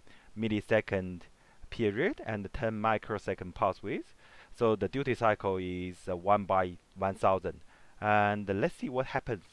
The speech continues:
in the spectral analyzer. Just remember that the spectral analyzer now is not in real-time mode. So now you can only see some spurs which are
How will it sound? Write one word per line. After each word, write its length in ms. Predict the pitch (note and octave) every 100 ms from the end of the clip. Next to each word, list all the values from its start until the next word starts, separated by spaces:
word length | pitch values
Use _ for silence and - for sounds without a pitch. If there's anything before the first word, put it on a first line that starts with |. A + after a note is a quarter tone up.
| - -
in 140 | G2
the 140 | F#2+
spectral 340 | F#2 G#2 - F2+
analyzer. 540 | E2+ E2 C#2+ D2+ D2 - _ _ - - _ - - _ - - _ _ - _ - - _ _ - - - - - - - - _ - - -
Just 240 | C4 -
remember 420 | D#3+ C#3 G3 G3
that 220 | A#2 G#2+ - - -
the 100 | A2+
spectral 380 | - G3 - D3+
analyzer 560 | A#2 A2 A2 G#2 F#2
now 480 | F2 F#2 A2+ A#2+ G2+
is 260 | F#2+ G2 G2
not 200 | G#2 G2+
in 280 | G#2+ G2 F#2
real-time 420 | G#2 G2 G#2 F2+ E2
mode. 300 | E2+ D#2+ - - - -
So 340 | - G#2 G2+ F#2+ - - -
now 140 | B2
you 120 | C3 B2+
can 160 | B2
only 240 | A2 A2+ G#2+
see 440 | - A#2 A2+ G2+
some 260 | - G#2 G2
spurs 680 | - A#2+ A#2+ A2 G2+ - - - -
which 400 | - G2 G2+ - -
are 440 | G2 F#2+ F#2+ F#2